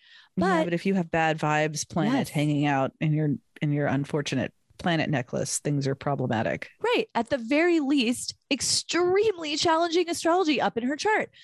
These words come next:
Speaker 2: Some of the most challenging that I can think of. And then Jupiter opposite Jupiter is like, yeah, actually, if we could blow this little photo up to a Times Square billboard, that'd be great. So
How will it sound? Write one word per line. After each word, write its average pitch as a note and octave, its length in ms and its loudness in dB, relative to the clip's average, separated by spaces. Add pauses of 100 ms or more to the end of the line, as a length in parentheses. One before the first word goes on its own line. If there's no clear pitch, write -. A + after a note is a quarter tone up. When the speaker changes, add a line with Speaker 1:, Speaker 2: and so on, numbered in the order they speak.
(160)
Speaker 2:
Some G4 180 -4
of E4 120 -2
the C4+ 100 0
most D4 680 0
challenging A3+ 800 0
that G3+ 180 -2
I G3 160 2
can G#3+ 220 -2
think C4 240 -4
of. - 180 -2 (800)
And B3 140 0
then B3 260 0
Jupiter A3 760 2 (120)
opposite G#3 440 -2
Jupiter F3+ 680 0
is A3 160 0
like, G#3+ 420 0 (600)
yeah, C#4 540 2 (100)
actually, B3 460 0
if G#3 80 0
we A#3 100 0
could C4 280 0
blow A3 480 2
this A#3+ 200 -2
little A#3+ 180 0
photo A3 340 0
up G3 220 0
to A3 120 -4
a G3+ 60 0
Times G3+ 400 -2
Square G#3 240 0
billboard, E3+ 640 0 (100)
that'd F3+ 220 0
be F3+ 80 -2
great. D#3+ 220 -4 (1600)
So B3+ 420 2